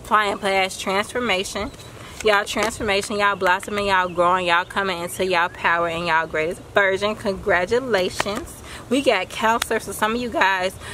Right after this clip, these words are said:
could be counselor, or maybe this was somebody you even went to counseling with, I'm feeling like. Or maybe this was a situation that you just tried to resolve, and that's the realization you came to, like, it just wasn't working. It was causing too much chaos, conflict, and, you know,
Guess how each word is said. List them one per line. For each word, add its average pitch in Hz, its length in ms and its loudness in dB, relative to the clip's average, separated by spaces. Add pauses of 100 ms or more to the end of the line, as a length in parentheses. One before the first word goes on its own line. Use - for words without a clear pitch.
(140)
could 202 240 2
be 226 160 2
counselor, 208 560 2
or 185 40 0
maybe 220 280 0
this 226 200 2
was 202 120 0
somebody 190 400 2
you 190 100 -4
even 185 340 -2
went 180 180 -2
to 196 140 -6
counseling 170 720 -2
with, 180 280 -2
I'm 156 220 -2
feeling 151 320 -6
like. 147 220 -6
Or 165 80 2
maybe 220 260 0
this 247 140 -4
was 220 100 -2
a 202 60 2
situation 202 580 -2
that 170 180 -6
you 202 60 -6
just 185 180 -6
tried 180 220 0
to 175 80 -8
resolve, 175 440 2 (300)
and 180 180 -2
that's 208 140 4
the 202 100 2
realization 190 540 2
you 185 80 -2
came 196 300 -2
to, 202 120 -6
like, 170 160 2
it 185 80 -4
just 185 200 -2
wasn't 165 280 2
working. 160 280 0
It 156 140 -2
was 180 160 -6
causing 175 360 2
too - 120 -6
much 202 240 0
chaos, 208 340 2
conflict, 196 540 -2
and, 175 240 -6
you 185 60 -6
know, 170 220 -2